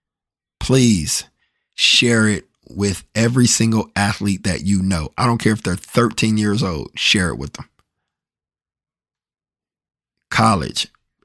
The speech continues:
if they're already a pro athlete, they going to try, share it. People need to hear this.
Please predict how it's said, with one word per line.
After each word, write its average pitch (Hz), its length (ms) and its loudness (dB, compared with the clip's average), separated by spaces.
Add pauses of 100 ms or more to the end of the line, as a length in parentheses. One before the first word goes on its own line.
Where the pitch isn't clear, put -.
if - 120 -8
they're 95 120 0
already 110 300 4
a 104 60 0
pro 120 380 0
athlete, 69 500 -6 (1120)
they 87 200 -4
going 110 300 0
to 113 80 0
try, - 220 2 (200)
share - 640 2
it. - 140 -6 (1040)
People 117 260 2
need 113 300 4
to 104 100 2
hear 131 380 2
this. - 400 -4